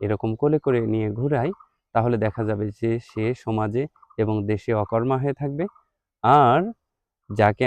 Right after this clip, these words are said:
আমরা একেবারে ছেড়ে দিয়ে রাখবো এবং আদরের দুলালি বানাবো না, সেই মানুষটাই কিন্তু একসময় দেখা যাবে যে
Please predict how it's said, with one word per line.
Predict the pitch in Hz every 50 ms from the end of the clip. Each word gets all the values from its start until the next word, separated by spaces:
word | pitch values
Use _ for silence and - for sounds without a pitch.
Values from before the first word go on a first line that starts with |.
| 120 -
আমরা | - 113 110 107 113 127
একেবারে | 131 - - 147 147 139 135
ছেড়ে | - - 151 143 147 139
দিয়ে | 120 120 113 104
রাখবো | 104 104 101 101 110 120 147 180 - _ _ _ _ _ _ _
এবং | - 110 104 110 110 107 107
আদরের | - - 110 110 123 127 123 127 123 113
দুলালি | 113 120 120 127 139 147 151
বানাবো | 127 123 117 113 107 104 107 113
না, | 123 - - _ _ _ _ _ _ _ _
সেই | _ _ 117 113 113 104
মানুষটাই | 104 107 107 110 110 - - 135 135 123
কিন্তু | - 110 104 101 - 110
একসময় | 107 107 101 - - 110 107 107 107
দেখা | 101 101 98 - 107 107
যাবে | 104 104 98 104 104 101
যে | 117